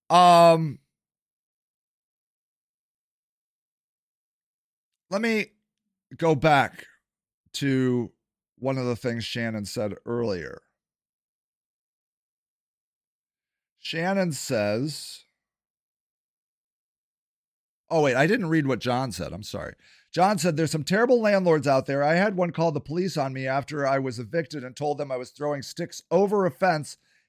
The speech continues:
into the A C unit. I'm a grown-ass man throwing sticks over a fence to try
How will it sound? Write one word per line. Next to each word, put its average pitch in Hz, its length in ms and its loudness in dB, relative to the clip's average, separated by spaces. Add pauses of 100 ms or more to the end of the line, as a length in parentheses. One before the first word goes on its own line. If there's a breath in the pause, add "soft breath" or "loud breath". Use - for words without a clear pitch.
into 151 180 -4
the 147 140 0
A 160 160 2
C 165 220 -4
unit. 131 300 -2
I'm 123 120 -6
a 123 60 -6
grown-ass 180 560 -2
man 165 200 -4
throwing 160 260 -4
sticks - 320 -8
over 147 200 -2
a 135 60 -6
fence 165 400 -4 (360)
to 135 100 -10
try 175 640 4